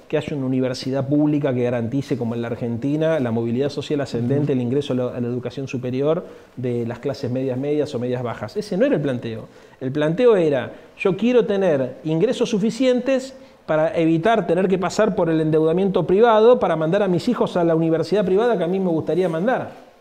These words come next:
Speaker 2: Claro.
Speaker 1: Son dos cosmovisiones completamente diferentes.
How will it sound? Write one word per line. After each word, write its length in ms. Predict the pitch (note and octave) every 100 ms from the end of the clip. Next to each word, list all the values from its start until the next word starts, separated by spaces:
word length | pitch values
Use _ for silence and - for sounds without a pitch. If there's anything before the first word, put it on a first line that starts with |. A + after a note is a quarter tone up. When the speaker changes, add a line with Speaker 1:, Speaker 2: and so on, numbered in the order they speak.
| _
Speaker 2:
Claro. 180 | A#2+ G2+ -
Speaker 1:
Son 260 | D4 D#4 F#3+
dos 260 | F#3+ D#4+ D#4+ - - -
cosmovisiones 720 | G#3+ G3 G3 G3 D4+ D#4 -
completamente 600 | A3 C4 C#4 B3+ C4+ A#3+
diferentes. 520 | A3 G3+ A3+ F3+ E3+